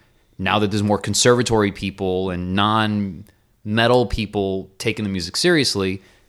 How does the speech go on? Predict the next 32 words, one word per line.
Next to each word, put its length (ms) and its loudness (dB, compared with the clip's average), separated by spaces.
people 240 0
are 60 6
starting 180 2
to 80 2
realize 360 4
that 80 -6
there 120 0
actually 280 -2
are 180 2
a 80 2
lot 200 0
of 80 -6
smart 380 -4
people 420 -8
in 140 4
this 160 -2
music 460 -4
and 220 -4
that 360 -4
they 180 0
know 360 4
more 340 4
than 180 0
just, 360 -2
you 80 -4
know, 120 -4
how 160 0
to 80 -4
be 100 -6
heavy. 460 -2
It's, 380 -4
it's, 760 -6